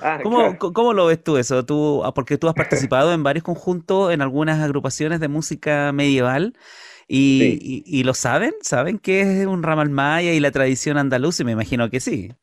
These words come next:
Speaker 2: Algo habrá por ahí.
Speaker 1: La, la, la verdad es que ocurre que, eh,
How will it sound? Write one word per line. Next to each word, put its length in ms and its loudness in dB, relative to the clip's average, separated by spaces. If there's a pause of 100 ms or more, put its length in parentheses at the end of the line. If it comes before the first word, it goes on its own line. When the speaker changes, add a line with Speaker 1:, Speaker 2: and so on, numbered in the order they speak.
(140)
Speaker 2:
Algo 380 -2
habrá 340 2
por 140 -2
ahí. 220 -4 (220)
Speaker 1:
La, 140 2 (800)
la, 280 4
la 280 4
verdad 260 4
es 100 -10
que 300 0 (200)
ocurre 460 4
que, 340 0 (480)
eh, 460 0